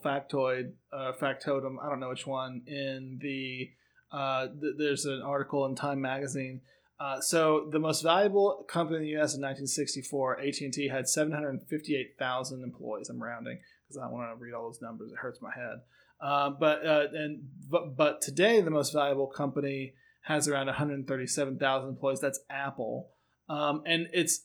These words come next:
it's, uh, so today's companies make billions of dollars, and they share that income with fewer employees,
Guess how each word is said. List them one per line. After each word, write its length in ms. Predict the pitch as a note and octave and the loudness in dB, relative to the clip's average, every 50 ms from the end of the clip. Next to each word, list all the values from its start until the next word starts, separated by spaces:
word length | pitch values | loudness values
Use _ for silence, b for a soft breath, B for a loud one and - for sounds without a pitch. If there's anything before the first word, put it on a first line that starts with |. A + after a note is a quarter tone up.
| _ _ _ _ - | _ _ _ _ -4
it's, 280 | - E3+ D#3 D#3+ - F3+ | -2 0 2 2 4 6
uh, 460 | E3 D#3 D3+ D3+ D3 D3 D3 C#3+ C#3+ - _ _ _ _ _ _ _ _ - | 6 6 6 6 4 2 0 -2 -4 -8 _ _ _ _ _ _ _ _ -2
so 280 | - - E3+ E3 D#3+ | 2 4 6 6 4
today's 400 | D#3+ - - F3 F#3+ A3 B3 A#3+ | 4 4 6 8 10 10 10 8
companies 360 | - A#3+ A3+ G3+ F#3+ F3 E3 D3+ | 8 8 8 10 10 8 8 6
make 360 | D#3 D3+ C#3+ - - D3+ - | 4 4 2 2 -2 0 6
billions 440 | E3 F3+ G#3 G#3 G3 D#3 D3 C#3 D3 | 10 12 12 12 12 10 4 2 2
of 140 | C#3 A#2+ | 0 2
dollars, 720 | B2 C3 A#2+ A2 A2 A2+ A2 A2+ A#2+ C3 D3+ D#3 - - - b b b b b b | 2 2 2 2 2 0 -2 -2 -2 -2 0 0 -2 -2 -4 b b b b b b
and 140 | b D3+ D#3 | b 4 6
they 80 | D#3 D#3 | 8 8
share 300 | - - - F#3 G3 G3+ | 8 10 10 12 12 12
that 180 | F#3+ F3 D3 | 12 10 8
income 360 | C#3+ D#3 D#3 D3 - D#3+ D3+ | 6 2 2 2 4 4 4
with 180 | D3 C#3+ C3 - | 4 2 0 -2
fewer 420 | - - - F3+ F3+ F3 E3 D#3+ | -4 -4 4 8 8 8 10 8
employees, 960 | C#3 C#3 C3 B2 - - F3+ F#3 G3+ G3 D#3+ A#2+ A#2 A2+ A2+ C3+ D3+ D#3 - - | 6 4 0 -2 -2 2 6 8 8 8 8 6 4 0 -4 -4 -4 -4 -4 -6